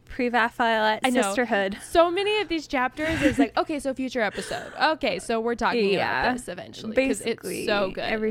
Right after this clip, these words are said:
Speaker 2: And you
Speaker 1: single
Speaker 2: could
Speaker 1: one.
Speaker 2: just, we could just use this chapter, honestly, as our research
Speaker 1: I
Speaker 2: for it.
Speaker 1: know, so good.
Speaker 2: The next chapter was on Clara Schumann, and, um, we've done an episode on Clara.
Speaker 1: Yes, it was one of our first.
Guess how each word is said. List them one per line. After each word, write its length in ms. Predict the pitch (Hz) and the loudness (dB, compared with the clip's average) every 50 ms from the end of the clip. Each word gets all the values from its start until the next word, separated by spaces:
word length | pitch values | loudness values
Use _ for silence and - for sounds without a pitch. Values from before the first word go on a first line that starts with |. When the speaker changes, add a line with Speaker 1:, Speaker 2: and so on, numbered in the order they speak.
| - - | -4 -4
Speaker 2:
And 160 | 233 226 247 254 | -4 -2 0 0
you 40 | 262 | 0
Speaker 1:
single 20 | |
Speaker 2:
could 60 | - - | 0 -2
Speaker 1:
one. 80 | 277 | -4
Speaker 2:
just, 200 | 254 262 247 - - - - - - - - - - - - | -4 -6 -8 -8 -12 -14 -16 -16 -16 -18 -18 -18 -16 -12 -10
we 100 | 247 269 | -8 -6
could 100 | 294 285 | -4 -4
just 120 | 269 - | -6 -6
use 140 | 240 254 233 | -6 -8 -6
this 160 | 214 226 - | -6 -8 -8
chapter, 340 | - - 190 170 165 - 104 | -4 -2 -2 -2 -4 -6 -10
honestly, 380 | - - - - - - - 120 | -12 -12 -14 -14 -14 -14 -12 -12
as 100 | - - | -12 -12
our 140 | - - - | -14 -14 -14
research 300 | - - - - - 202 | -16 -16 -14 -12 -10 -10
Speaker 1:
I 180 | 202 196 202 202 202 | -8 -8 -8 -8 -8
Speaker 2:
for 100 | 202 208 | -8 -8
it. 40 | 208 | -8
Speaker 1:
know, 240 | - - 202 208 208 | -8 -8 -8 -8 -10
so 420 | - - - - 240 220 214 208 - | -12 -12 -10 -8 -6 -6 -6 -6 -8
good. 380 | - - 104 104 - - - - _ - - | -8 -6 -6 -4 -6 -6 -8 -12 _ -10 -4
Speaker 2:
The 120 | 226 269 | -2 -2
next 240 | 269 277 349 349 - | 0 0 -2 -2 -2
chapter 240 | 440 453 453 - 466 | -2 -2 0 0 0
was 100 | 440 339 | 0 0
on 200 | 349 311 277 247 | 0 -2 -2 -4
Clara 360 | - - 247 226 220 220 220 | -6 -4 -2 0 0 0 -2
Schumann, 680 | 226 - - - 202 190 202 196 196 208 226 247 269 262 - - | -4 -6 -8 -8 -8 -6 -4 -4 -2 -2 -2 -4 -6 -8 -10 -8
and, 360 | - 220 220 208 202 202 202 208 | -6 -4 -2 -2 -2 -4 -4 -4
um, 380 | 190 185 180 175 170 165 151 - | -4 -2 -4 -4 -6 -8 -6 -4
we've 180 | 247 311 302 | -2 -2 0
done 220 | 240 254 269 294 285 | 2 2 0 0 0
an 80 | 226 | -4
episode 400 | 175 - - 190 - 220 180 180 | -6 -8 -8 -10 -8 -8 -8 -8
on 100 | - - | -8 -8
Clara. 240 | 233 202 202 208 208 | -6 -4 -2 0 0
Speaker 1:
Yes, 340 | 208 214 247 262 226 - - | 2 2 2 2 0 0 2
it 80 | - | 2
was 140 | 240 254 233 | 2 4 4
one 140 | 247 262 269 | 2 2 2
of 100 | 403 - | 2 4
our 120 | - - - | 2 2 2
first. 720 | - - - 202 226 269 277 196 - - - - - - | 0 -4 -2 0 0 0 0 -2 -4 -6 -10 -12 -14 -16